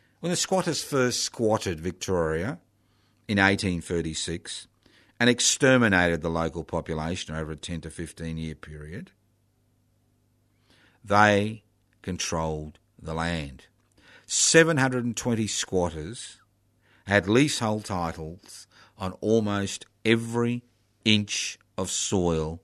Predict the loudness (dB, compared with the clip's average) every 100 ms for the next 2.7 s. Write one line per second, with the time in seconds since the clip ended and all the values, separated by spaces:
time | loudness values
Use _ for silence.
0 | _ _ -4 -2 0 0 -2 -6 -12 -14
1 | _ _ _ _ -12 -8 -4 -2 -2 -6
2 | -8 -12 -14 -8 -6 -6